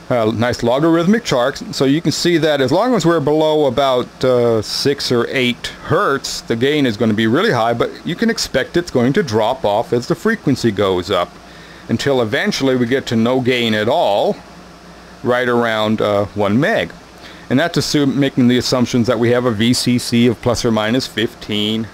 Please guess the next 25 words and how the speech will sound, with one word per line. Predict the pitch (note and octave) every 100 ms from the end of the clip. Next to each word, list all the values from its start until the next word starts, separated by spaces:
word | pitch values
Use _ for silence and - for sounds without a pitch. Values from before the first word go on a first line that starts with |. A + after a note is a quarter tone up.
| -
uh, | G#2+ G2 - D3 A#2+ -
plus | C3+ A#2+
fifteen | C3+ - - A#2 A#2
and | G#2+
minus | G#2+ G#2 G2
fifteen, | - G2+ - G#2 G2+ G#2
and | G2 G2
our, | G2 G2+ - - - - - - - - -
uh, | G2 F#2
output | - G#2+ - C3
voltage | A2 A#2 B2+ A2+
is | C3 -
ten | A2+ B2
volts | G#2+ G#2 G#2+ -
with | G#2+
two | - A#2
K, | - G#2+ G2+
et | -
cetera. | A#2 G2 E2+ - - - - -
But | G#2
you | C#3
can | C3
see | A2+ C#3 A#2
the, | A#2 A2+
uh, | G#2